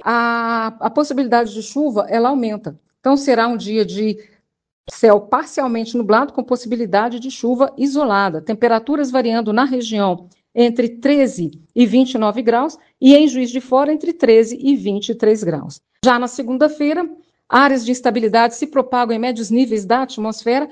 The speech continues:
favorecendo a ocorrência de pancadas de chuva e trovoadas isoladas no centro, sul e sudeste do estado. Então, segunda-feira, com céu parcialmente nublado, pancadas de chuva e trovoadas isoladas na zona da mata. Temperaturas variando entre quatorze e vinte e oito graus na região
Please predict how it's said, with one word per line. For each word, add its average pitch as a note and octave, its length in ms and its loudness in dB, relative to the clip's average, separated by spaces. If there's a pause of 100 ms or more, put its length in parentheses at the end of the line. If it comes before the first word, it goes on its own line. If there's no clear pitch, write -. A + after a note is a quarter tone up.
(160)
favorecendo C#4 680 -2
a A#3+ 120 2
ocorrência B3 580 0
de A3 140 -8
pancadas A#3 540 0
de G#3 100 -10
chuva C#4 260 -2
e C4 40 -8
trovoadas A3 520 2
isoladas A3 580 0 (280)
no A#3+ 540 2
centro, C4+ 420 0
sul C#4 240 2
e C#4+ 40 4
sudeste A#3 520 0
do A#3 80 -6
estado. F3+ 460 -2
Então, A#3+ 340 0 (160)
segunda-feira, C#4+ 640 0
com C#4 140 -6
céu A3+ 240 -2
parcialmente A#3+ 800 -4
nublado, B3 380 0 (240)
pancadas A3+ 440 0
de A3 100 -10
chuva D4 260 -2
e C#4+ 40 -8
trovoadas A#3+ 600 0
isoladas G#3+ 640 -2 (480)
na A#3+ 180 2
zona G#3+ 260 0
da A#3+ 140 0
mata. E3+ 340 -6
Temperaturas A3+ 600 0
variando A3 340 -2
entre G#3+ 220 -2
quatorze B3 480 0
e - 20 -2
vinte A#3 240 -4
e - 80 0
oito G#3+ 240 4
graus F#3+ 320 0
na A#3+ 180 0
região A3+ 540 -2